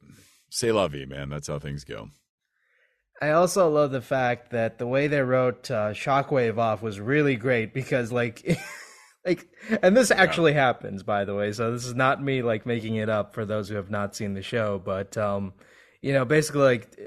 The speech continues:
Speaker 2: uh, you know, the Dis-, the, the Decepticons want the Allspark,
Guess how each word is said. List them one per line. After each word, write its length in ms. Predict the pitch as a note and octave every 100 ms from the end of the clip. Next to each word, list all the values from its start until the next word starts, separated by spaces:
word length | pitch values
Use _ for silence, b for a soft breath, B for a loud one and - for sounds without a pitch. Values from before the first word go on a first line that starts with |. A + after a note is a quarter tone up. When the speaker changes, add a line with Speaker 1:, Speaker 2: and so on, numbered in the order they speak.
| B2+
Speaker 2:
uh, 120 | A#2+
you 120 | A#2
know, 140 | A#2
the 100 | G#2+
Dis-, 240 | A2 B2+ -
the, 200 | C3+ C3+ -
the 160 | C3+
Decepticons 580 | B2 A#2+ D3 C#3 D3 B2+
want 220 | B2 A#2+
the 80 | A#2
Allspark, 680 | E3+ A3+ F#3 E3+ C#3+ C3+ -